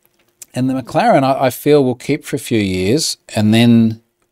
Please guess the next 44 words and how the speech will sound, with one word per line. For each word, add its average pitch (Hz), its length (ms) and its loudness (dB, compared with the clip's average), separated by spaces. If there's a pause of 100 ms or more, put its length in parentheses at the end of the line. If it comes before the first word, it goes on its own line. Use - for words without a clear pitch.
there'll 123 160 -2
be 123 160 0
an 117 100 -2
all-new 147 380 -2
model, 113 260 -2
not 120 180 -4
the 120 60 -10
seven 104 240 -4
fifty 101 380 -6
S. 104 180 -2
It'll 104 140 -6
be 101 140 -4
a 98 60 -6
whole 135 160 0
new 117 140 0
platform. 107 560 -6
It'll 107 140 -4
almost 107 420 -4
certainly 113 460 -2
be 95 140 -10
hybrid 139 520 -2
like 110 200 -8
the 101 80 -8
Artura 123 520 0
is, 135 200 0
which 101 160 -4
is 101 100 -6
the - 80 -4
replacement 98 540 -4
for - 80 -14
the 90 120 -2
entry-level 107 600 -2 (300)
McLarens. 120 520 -2 (1120)
It 139 140 -6
will 139 80 -10
probably 120 300 0
have 101 160 -6
CarPlay, 120 800 -6
<laughs> - 0 -
which - 200 -4
will 135 80 -2
be 117 140 -4
really 117 260 -2
nice. 131 380 0